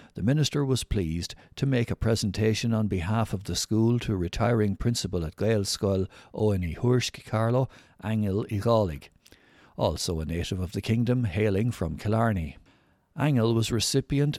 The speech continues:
of a piece of pottery made by local man Jim Bean of Dolman Pottery. Principal Fergal Brown welcomed the minister,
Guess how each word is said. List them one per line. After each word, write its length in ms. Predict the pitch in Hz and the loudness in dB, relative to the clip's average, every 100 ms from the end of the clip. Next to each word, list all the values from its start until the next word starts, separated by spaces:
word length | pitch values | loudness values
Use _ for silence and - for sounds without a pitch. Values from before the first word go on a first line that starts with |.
| - | -6
of 180 | 104 101 | -4 -4
a 80 | 117 | -2
piece 300 | 143 151 127 | -2 0 -4
of 100 | - | 0
pottery 460 | 156 160 113 101 | 0 2 2 2
made 260 | 98 101 101 | 2 0 0
by 160 | 87 80 | -2 -2
local 380 | 92 120 127 | 0 2 2
man 320 | 110 107 107 104 | 2 0 0 2
Jim 260 | 104 90 | 2 0
Bean 400 | 82 110 127 123 - _ _ | 0 0 2 0 -6 _ _
of 200 | 104 107 | -4 -2
Dolman 460 | 98 69 71 67 71 | 0 0 -2 -4 -4
Pottery. 480 | - 101 82 71 - _ _ _ _ _ _ _ _ _ _ _ _ | -2 -2 -4 -8 -12 _ _ _ _ _ _ _ _ _ _ _ _
Principal 460 | - 190 170 151 139 | 0 2 2 0 0
Fergal 380 | 147 139 131 107 | 0 2 2 2
Brown 400 | 110 113 120 107 | 2 2 2 4
welcomed 400 | 180 - 107 95 | 2 2 0 2
the 60 | |
minister, 520 | 95 98 - - 76 | 0 0 -2 -2 -4